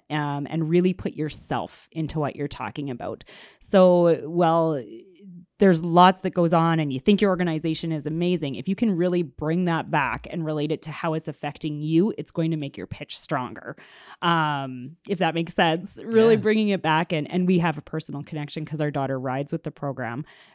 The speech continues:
Speaker 1: but, uh, that was really helpful. And then really with the coaches,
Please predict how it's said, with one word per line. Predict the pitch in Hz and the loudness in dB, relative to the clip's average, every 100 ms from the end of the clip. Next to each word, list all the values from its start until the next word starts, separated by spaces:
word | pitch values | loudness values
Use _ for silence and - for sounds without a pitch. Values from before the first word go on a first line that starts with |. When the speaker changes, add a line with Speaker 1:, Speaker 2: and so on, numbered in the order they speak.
| - | -6
Speaker 1:
but, | 160 160 139 180 | 0 0 0 -2
uh, | 143 113 95 - - | -4 -4 -8 -12 -6
that | 151 147 | -4 0
was | 196 190 | -2 0
really | 202 | 0
helpful. | 196 202 233 233 | 0 -2 -2 -2
And | - 175 | 0 0
then | 175 165 | 0 0
really | 160 208 254 247 233 190 _ _ - _ _ - | 0 2 4 4 2 -2 _ _ -20 _ _ -6
with | 165 185 | -4 -2
the | 165 | -4
coaches, | - - 185 180 147 143 - - | -2 2 2 2 0 -2 -6 -16